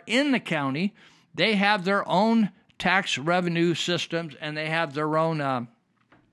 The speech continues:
their own ordinances, right? So when you drive through a city, they can have city traffic laws. And then when you get outside the city, the county has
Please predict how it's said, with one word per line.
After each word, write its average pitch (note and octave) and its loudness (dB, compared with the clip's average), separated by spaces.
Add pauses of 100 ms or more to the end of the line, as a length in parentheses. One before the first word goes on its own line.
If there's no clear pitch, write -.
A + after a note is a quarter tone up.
(680)
their E3+ 4
own G3 2
ordinances, D3 -2
right? D#3+ 0
So F3 0
when E3 0
you D#3+ 0
drive F3+ 0
through F#3+ 0
a F#3+ 2
city, F#3 0
they F3 0
can F3 -2
have E3+ 2
city F3+ 0
traffic - -2
laws. C#3+ -2 (680)
And D#3+ 2
then F3+ 2
when E3+ 0
you D#3 2
get E3+ 2
outside F3+ 2
the C3+ -4
city, D#3+ -2
the D#3+ 0
county G3 0
has C#3 -2